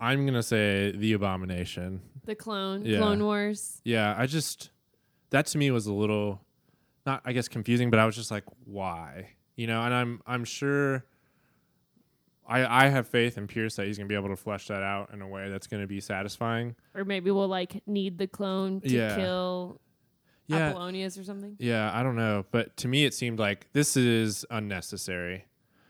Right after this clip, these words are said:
Speaker 1: to me. Um, and that w-, that was the only part where I was kinda like, "Hmm, I don't know why he made that choice." But it's gonna be, it'll be interesting to see how that plays out. I do think he'll, he's obviously not gonna just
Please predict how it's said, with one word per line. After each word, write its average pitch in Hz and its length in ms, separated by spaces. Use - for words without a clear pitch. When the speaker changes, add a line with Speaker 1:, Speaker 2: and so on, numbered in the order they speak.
Speaker 1:
to 120 100
me. 90 220
Um, 104 680
and 117 120
that 127 120
w-, 120 240
that 123 140
was 139 140
the 127 80
only 120 120
part 113 260
where 107 120
I 104 120
was 104 160
kinda 131 180
like, 110 200
"Hmm, 127 160
I 113 120
don't 113 180
know 107 80
why 101 540
he 117 60
made 107 140
that 101 140
choice." - 580
But 139 220
it's - 160
gonna 151 140
be, 127 140
it'll 135 260
be 135 140
interesting 117 340
to 101 40
see 101 120
how 95 140
that 92 160
plays 95 220
out. 95 260
I 107 100
do 123 140
think 120 200
he'll, 107 400
he's 120 140
obviously 151 300
not 117 260
gonna 107 160
just 98 240